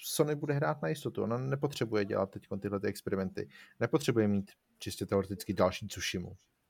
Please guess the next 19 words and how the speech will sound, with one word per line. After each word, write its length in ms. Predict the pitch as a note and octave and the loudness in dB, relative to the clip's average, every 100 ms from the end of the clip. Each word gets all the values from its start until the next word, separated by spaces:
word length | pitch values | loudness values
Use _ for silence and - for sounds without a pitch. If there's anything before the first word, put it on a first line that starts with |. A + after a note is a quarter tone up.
| _ _ - | _ _ -8
Jakože 260 | G2 - | -4 2
já 100 | F2+ | 2
si 100 | E2+ | 2
teda 120 | F#2 E2+ | -2 -2
myslím, 240 | E2 F2 | -4 -6
že 60 | F2 | -4
další 220 | E2 - | -6 -6
Tsushima 320 | G2 - F2+ | -6 -2 -2
bude, 320 | E2+ F2 F2 | -2 0 -2
to 160 | - E2+ | -2 -6
bude 140 | E2+ | -4
další 300 | F2 E2+ - | -4 -6 -6
ta 100 | F#2 | -6
hra, 180 | E2+ E2+ | -4 -6
která 260 | - E2+ E2+ | -6 -6 -6
se 140 | - | -12
stane 280 | - - F#2 - - - | -10 -10 -10 -14 -20 -6
tou 160 | G#2+ F#2 | -4 -2
sérií. 400 | - E2+ E2+ | 0 0 0